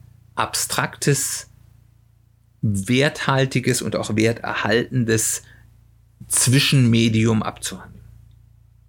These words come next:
Die ersten solche Objekte waren Objekte wie zum Beispiel dieses berühmte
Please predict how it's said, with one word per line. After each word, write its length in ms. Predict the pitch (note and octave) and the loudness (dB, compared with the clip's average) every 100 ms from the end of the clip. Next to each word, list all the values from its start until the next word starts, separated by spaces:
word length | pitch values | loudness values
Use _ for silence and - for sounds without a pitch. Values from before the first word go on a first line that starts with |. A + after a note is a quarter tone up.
| _ _ _ _ _ | _ _ _ _ _
Die 180 | - - | -6 0
ersten 540 | B2+ - - A2+ A2 - - - - _ _ _ _ _ _ | 0 0 -2 -2 -2 -6 -20 -20 -20 _ _ _ _ _ _
solche 360 | - A#2+ A2 G#2 | -2 0 0 -2
Objekte 540 | G2 A2 E3 - C3 | 0 0 0 0 0
waren 420 | A2+ G#2+ A2 G#2+ | 2 2 2 -2
Objekte 560 | G2+ G2 G#2+ A2 - G2+ | -4 -4 -2 -2 -4 -6
wie 100 | G2+ | -6
zum 160 | - G2+ | -4 -4
Beispiel 260 | G2+ - | -4 -8
dieses 220 | F#2+ G2+ | -6 -6
berühmte 460 | - G#2 A2 A2 G2+ | -6 -4 -4 -4 -6